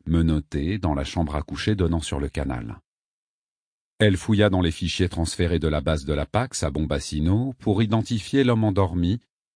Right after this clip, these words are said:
un Lusien appelé Guérin Pautz, trente-huit ans standard, alcoolique, paresseux, incapable d'initiative, à deux ans de la retraite, six rétrogradations et trois condamnations à la prison militaire,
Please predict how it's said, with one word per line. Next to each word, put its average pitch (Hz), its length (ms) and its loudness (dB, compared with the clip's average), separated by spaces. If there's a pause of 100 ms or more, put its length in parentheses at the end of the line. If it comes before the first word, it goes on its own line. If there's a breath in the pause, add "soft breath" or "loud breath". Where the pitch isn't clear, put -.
(220)
un 104 140 6
Lusien 98 680 2
appelé 87 380 2
Guérin 95 420 2
Pautz, 90 600 0 (300)
trente-huit 135 480 0
ans 117 80 4
standard, 107 760 0
alcoolique, 82 840 0
paresseux, 87 720 -2 (380)
incapable 98 560 2
d'initiative, 95 880 -2 (420)
à 110 160 4
deux 123 300 4
ans 143 100 2
de 131 80 2
la 113 100 4
retraite, 107 640 -2 (300)
six 123 200 2
rétrogradations 101 1120 2
et 90 160 4
trois 107 240 0
condamnations 90 600 0
à 92 40 2
la 82 100 0
prison 87 300 0
militaire, 82 680 -2